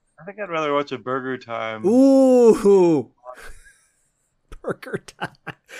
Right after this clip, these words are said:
Speaker 1: Yeah.
Speaker 2: Well, you know, at one point they were gonna make a Spy Hunter video game, uh, movie with The Rock attached to it.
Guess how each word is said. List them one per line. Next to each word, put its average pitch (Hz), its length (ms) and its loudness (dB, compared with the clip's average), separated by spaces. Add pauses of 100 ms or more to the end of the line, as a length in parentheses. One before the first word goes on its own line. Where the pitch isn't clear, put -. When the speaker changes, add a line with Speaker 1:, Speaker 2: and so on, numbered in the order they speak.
(760)
Speaker 1:
Yeah. 160 200 0
Speaker 2:
Well, 180 100 0
you 202 60 0
know, 233 140 4
at 202 60 6
one 202 160 2
point 214 200 0
they 160 80 2
were 143 80 0
gonna 147 140 -6
make 139 120 -8
a - 40 -8
Spy 165 360 -8
Hunter 123 320 -12
video 107 320 -14
game, 120 440 -20
uh, 117 140 -14
movie 113 320 -16
with 110 220 -20
The 117 100 -14
Rock 131 360 -8
attached 110 440 -20
to 104 120 -20
it. - 140 -20